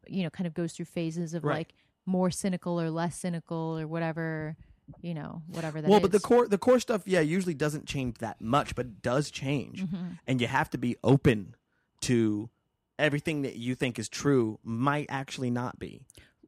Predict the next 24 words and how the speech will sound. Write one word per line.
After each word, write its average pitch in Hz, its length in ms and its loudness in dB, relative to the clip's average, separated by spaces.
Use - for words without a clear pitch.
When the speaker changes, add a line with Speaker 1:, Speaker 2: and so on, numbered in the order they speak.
Speaker 1:
So, - 260 0
like, 180 240 -2
Bill 180 160 4
Burr 170 180 2
getting 165 300 -2
married, 160 460 -4
and 185 140 0
it's - 140 -4
like 156 260 -4
Pete 190 180 0
Holmes 160 220 -2
was 156 100 -6
saying 156 220 -4
he 160 140 -2
railed, 151 600 -4
you 180 120 0
know, 160 340 -4
for 165 160 -8
quite 160 240 -2
a 156 60 2
long 151 100 -2
Speaker 2:
Against 180 180 2
Speaker 1:
time. 156 120 0
Speaker 2:
marriage. 117 400 -2